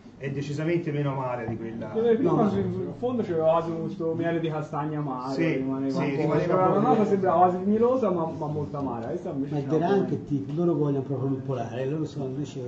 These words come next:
Speaker 3: ci ha messo lì, perché noi si vuole luppolare le birre, utilizziamo i lieviti tradizionali del Belgio, utilizziamo malti tradizionali, ma voglia-, i luppoli lo stesso, anche qui i prodotti in Belgio, però,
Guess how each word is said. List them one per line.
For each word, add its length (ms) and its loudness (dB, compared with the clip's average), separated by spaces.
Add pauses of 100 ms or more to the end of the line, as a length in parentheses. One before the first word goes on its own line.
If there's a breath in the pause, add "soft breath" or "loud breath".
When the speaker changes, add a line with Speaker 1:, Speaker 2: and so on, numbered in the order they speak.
(120)
Speaker 3:
ci 60 -10
ha 40 -8
messo 300 -4
lì, 100 -2
perché 360 -6
noi 320 2
si 120 -8
vuole 260 0 (160)
luppolare 520 -4
le 80 -4
birre, 440 -2 (840)
utilizziamo 640 2
i 60 4
lieviti 440 2
tradizionali 680 -4
del 120 -4
Belgio, 500 0
utilizziamo 760 0 (160)
malti 460 -6
tradizionali, 680 -4
ma 240 -6 (360)
voglia-, 320 0
i 120 -2
luppoli 400 0
lo 80 -4
stesso, 300 -10
anche 200 -8
qui 160 -2
i 20 -2
prodotti 420 -2
in 80 -2
Belgio, 300 -6
però, 160 -12